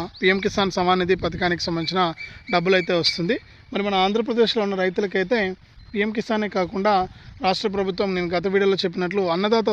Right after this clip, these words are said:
సుఖీభవ డబ్బులను కూడా విడుదల చేస్తుంది. మరి అన్నదాత సుఖీభవ, పీఎం కిసాన్ రెండు కూడా రైతులకైతే విడుదల కాబోతున్నాయి. మరి అన్నదాత సుఖీభవ, పీఎం కిసాన్ ద్వారా ఎవరైతే రైతులు ఉంటారో వారందరికీ కూడా మనకు ఈ యొక్క డబ్బులు అయితే రాబోతున్నాయన్నమాట.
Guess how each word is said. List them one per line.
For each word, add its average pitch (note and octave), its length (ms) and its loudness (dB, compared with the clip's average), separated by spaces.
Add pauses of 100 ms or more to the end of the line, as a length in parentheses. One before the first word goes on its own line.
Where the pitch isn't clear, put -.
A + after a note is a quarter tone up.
సుఖీభవ F#3 460 0
డబ్బులను F3+ 320 0
కూడా F#3 160 2
విడుదల F3 340 -2
చేస్తుంది. F3 400 0 (440)
మరి F#3 160 4
అన్నదాత G#3 340 4 (100)
సుఖీభవ, G3 400 2 (220)
పీఎం F#3+ 240 4
కిసాన్ F3+ 360 -2
రెండు F#3 160 4 (100)
కూడా G3+ 140 6 (600)
రైతులకైతే F#3+ 580 4 (460)
విడుదల G3 320 6
కాబోతున్నాయి. E3+ 540 4 (260)
మరి G3+ 160 4
అన్నదాత G#3+ 320 6 (100)
సుఖీభవ, G#3 340 4 (140)
పీఎం G3+ 240 4
కిసాన్ F#3+ 300 4
ద్వారా F#3+ 200 6 (540)
ఎవరైతే G#3+ 360 6
రైతులు F#3 300 6
ఉంటారో F#3 300 6
వారందరికీ F#3 480 4
కూడా G3 200 4
మనకు F3+ 240 6 (1080)
ఈ - 60 6
యొక్క F3+ 200 4
డబ్బులు F3+ 220 6
అయితే G3 180 6
రాబోతున్నాయన్నమాట. E3+ 800 4